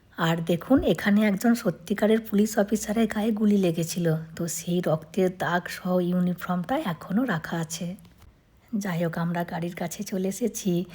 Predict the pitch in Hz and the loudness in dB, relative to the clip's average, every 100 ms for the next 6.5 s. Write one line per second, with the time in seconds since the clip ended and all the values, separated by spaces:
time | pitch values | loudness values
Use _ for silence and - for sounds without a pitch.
0 | - - 190 175 185 208 - 185 190 190 | -14 -8 -2 -2 0 -4 -2 0 2 0
1 | 185 - 208 - 233 220 180 208 220 214 | -2 -8 -6 0 2 2 0 0 -2 0
2 | 196 220 214 233 247 330 - 214 - 180 | -2 0 -2 -2 -2 -2 -4 -10 -6 -4
3 | 175 180 165 - 160 196 233 180 160 165 | -2 -2 -4 -8 -2 2 2 2 0 0
4 | 160 - - 220 226 - - 196 196 214 | -2 -4 -12 -14 -14 -14 0 0 2 2
5 | 208 220 226 190 208 214 185 180 220 226 | 2 2 0 0 0 0 0 -2 -4 -2
6 | - 165 - 160 156 | -2 -4 -2 -4 -4